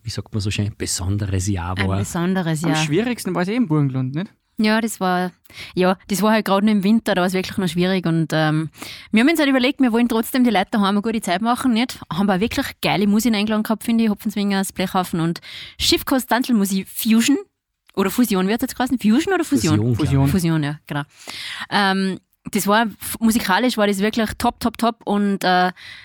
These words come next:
Speaker 2: grad da hat man einfach auch gemerkt, äh, weil eigentlich keiner im Moment was dürfen hat und wir trotzdem da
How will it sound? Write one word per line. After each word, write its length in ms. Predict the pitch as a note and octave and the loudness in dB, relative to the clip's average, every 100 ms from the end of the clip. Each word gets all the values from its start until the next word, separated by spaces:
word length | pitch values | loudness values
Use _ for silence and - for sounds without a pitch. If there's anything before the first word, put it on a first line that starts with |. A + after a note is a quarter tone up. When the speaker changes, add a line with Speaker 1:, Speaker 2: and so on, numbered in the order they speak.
| - | -12
Speaker 2:
grad 220 | - A#3 - | 0 0 2
da 160 | A3+ C4 | 0 2
hat 160 | D4 | 2
man 120 | C4 | 2
einfach 220 | G#3+ A3+ - | 2 0 0
auch 120 | G3+ | -2
gemerkt, 460 | G3 F#3 A#3 - E3+ | 0 -2 -2 -6 0
äh, 360 | F#3+ G3 F#3+ - | 2 2 0 0
weil 160 | F3+ | -2
eigentlich 300 | C3 G#3+ A#3+ | 0 0 0
keiner 460 | - G3 A3+ A#3 E3 | 0 2 2 2 0
im 100 | F#3+ | 0
Moment 280 | G3 F#3+ - | 0 0 -2
was 120 | A3 | -2
dürfen 340 | E3+ F3+ A3 | -2 -2 2
hat 200 | F#3+ F3 | 2 2
und 120 | F#3+ F#3+ | 0 0
wir 120 | G#3+ | 0
trotzdem 420 | G3 G3+ - | -2 -2 -4
da 80 | G3 | -2